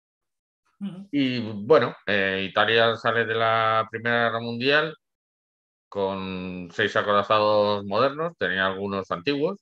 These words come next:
Speaker 2: que todavía
Speaker 1: Una
Speaker 2: estaban
Speaker 1: pregunta, ¿cuál es el nombre de la clase de, de la Primera Guerra Mundial, de los italianos?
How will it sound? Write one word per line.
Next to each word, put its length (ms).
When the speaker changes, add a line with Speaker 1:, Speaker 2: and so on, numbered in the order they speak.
Speaker 2:
que 100
todavía 320
Speaker 1:
Una 60
Speaker 2:
estaban 180
Speaker 1:
pregunta, 400
¿cuál 160
es 120
el 140
nombre 420
de 120
la 120
clase 440
de, 480
de 180
la 100
Primera 280
Guerra 200
Mundial, 400
de 80
los 160
italianos? 520